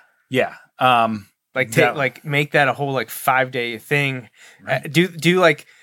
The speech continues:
Speaker 2: the home run derby on the third, have the fourth, and then have the game on the fifth or something
Speaker 1: Right,
Speaker 2: like
Speaker 1: and
Speaker 2: that.
Speaker 1: imagine,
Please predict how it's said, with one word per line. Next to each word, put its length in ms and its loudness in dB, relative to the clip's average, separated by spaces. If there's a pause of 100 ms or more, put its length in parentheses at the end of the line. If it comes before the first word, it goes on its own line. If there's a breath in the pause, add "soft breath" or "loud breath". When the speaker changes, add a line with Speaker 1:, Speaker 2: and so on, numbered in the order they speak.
(720 soft breath)
Speaker 2:
the 220 2
home 220 0
run 180 2
derby 320 2
on 420 -4 (420)
the 160 0
third, 640 2
have 300 0
the 100 -2
fourth, 400 0
and 100 -4
then 60 -6
have 160 0
the 80 -4
game 300 -2
on 100 -6
the 80 -14
fifth 360 -4
or 80 -14
something 160 -6
Speaker 1:
Right, 200 0
Speaker 2:
like 80 -4
Speaker 1:
and 80 0
Speaker 2:
that. 80 2
Speaker 1:
imagine, 540 0